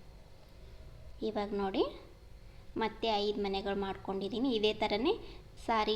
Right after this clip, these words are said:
ಫುಲ್ ಹಾಕ್ಕೊಂಡಿದ್ದೀನಿ. ಈಗ ಈ ಥರ ಸೀರೆಗೆ ಫುಲ್ ಹಾಕ್ಕೊಂಡು, ಕೊನೆಯದಾಗಿ ಸೀರೆ ಎಂಡ್‌ಗೆ ಮತ್ತೆ ಬೀಡ್ ಹಾಕ್ಕೊಂಡು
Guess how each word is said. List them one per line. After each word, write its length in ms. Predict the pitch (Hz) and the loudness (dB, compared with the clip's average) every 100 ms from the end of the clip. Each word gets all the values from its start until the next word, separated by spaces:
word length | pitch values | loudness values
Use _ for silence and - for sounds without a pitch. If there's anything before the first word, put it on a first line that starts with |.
| 214 | 0
ಫುಲ್ 220 | 220 220 220 | 0 0 2
ಹಾಕ್ಕೊಂಡಿದ್ದೀನಿ. 640 | 190 - 202 196 196 190 202 | -2 0 2 2 2 2 0
ಈಗ 100 | 185 320 571 - - - 233 254 247 247 - - - 247 247 247 - - - - - - - - - - - - - - - - - - - - - - - - - 339 | 2 2 0 -10 -16 -14 -4 0 2 0 -2 -10 -6 -2 -2 -4 -6 -10 -14 -14 -14 -14 -14 -16 -16 -16 -16 -16 -14 -14 -14 -14 -14 -14 -14 -16 -16 -16 -16 -14 -10 -6
ಈ 20 | - - | -4 0
ಥರ 140 | 208 349 - - - - - - - - - - - - | 6 6 4 -8 -12 -12 -12 -12 -14 -16 -16 -16 -16 -6
ಸೀರೆಗೆ 500 | 254 233 220 214 330 - - - | 0 4 4 6 4 2 -8 -2
ಫುಲ್ 200 | 240 233 | 0 2
ಹಾಕ್ಕೊಂಡು, 500 | 233 - 220 208 208 370 - - - - - | 0 2 2 2 4 2 0 -12 -14 -12 4
ಕೊನೆಯದಾಗಿ 680 | 226 233 247 233 214 208 359 554 - - - - - - - - - | 6 6 6 6 4 6 4 4 -8 -12 -12 -10 -10 -10 -10 -10 -2
ಸೀರೆ 300 | 240 220 220 208 | 2 4 4 4
ಎಂಡ್‌ಗೆ 400 | 226 208 202 214 349 - - - - - - - - - - - - - - - - - 226 | 4 2 2 2 2 0 -14 -16 -18 -16 -16 -16 -18 -16 -16 -18 -16 -16 -16 -16 -16 -10 -6
ಮತ್ತೆ 240 | 220 - 233 214 | -6 0 0 2
ಬೀಡ್ 260 | 214 226 233 | 0 0 0
ಹಾಕ್ಕೊಂಡು 480 | 208 - 208 208 | -2 0 0 4